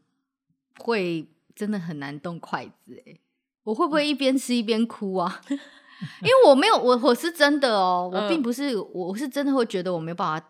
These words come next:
Speaker 1: 把它当成一个艺术看，
Speaker 2: 嗯哼。
Speaker 1: 因为我觉得毕竟，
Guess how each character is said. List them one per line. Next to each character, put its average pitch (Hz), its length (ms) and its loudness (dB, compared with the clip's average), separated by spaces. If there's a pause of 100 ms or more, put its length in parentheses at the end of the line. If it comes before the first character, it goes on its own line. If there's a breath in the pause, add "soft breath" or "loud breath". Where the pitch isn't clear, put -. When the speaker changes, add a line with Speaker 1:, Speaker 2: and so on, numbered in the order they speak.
Speaker 1:
把 143 120 0
它 170 140 -4
当 170 180 -8
成 165 140 -10
一 156 80 -12
个 156 100 -10
艺 151 200 -14
术 - 280 -14
看， - 200 -12 (180)
Speaker 2:
嗯 185 160 -12
哼。 190 140 -10
Speaker 1:
因 262 80 -6
为 - 0 -
我 285 100 2
觉 208 160 -2
得 208 100 -2
毕 254 220 -6
竟， 214 420 -6